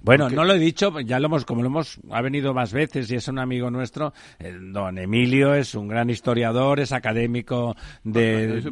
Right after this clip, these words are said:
Speaker 2: eso son cosas de la
Speaker 1: No,
Speaker 2: edad.
Speaker 1: pero es
Speaker 2: Sí.
Speaker 1: para que sepan los que estén oyendo y no le conozcan,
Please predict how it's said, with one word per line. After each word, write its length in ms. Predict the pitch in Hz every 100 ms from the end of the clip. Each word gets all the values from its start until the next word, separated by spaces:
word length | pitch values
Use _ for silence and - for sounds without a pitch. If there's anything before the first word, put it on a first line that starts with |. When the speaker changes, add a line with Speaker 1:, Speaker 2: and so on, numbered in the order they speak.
| 156
Speaker 2:
eso 140 | 151
son 160 | 139 123
cosas 360 | 117 104 104
de 100 | 95 -
la 60 |
Speaker 1:
No, 180 | 180 240
Speaker 2:
edad. 100 | 214
Speaker 1:
pero 300 | 185 151 135
es 120 | 139
Speaker 2:
Sí. 60 | -
Speaker 1:
para 160 | 160
que 100 | 151
sepan 440 | 156 151 127 151 151
los 140 | 139
que 80 | -
estén 320 | 117 - 131
oyendo 340 | 135 135 143 135
y 80 | 120
no 100 | 127
le 120 | 127
conozcan, 520 | 139 143 131 - 151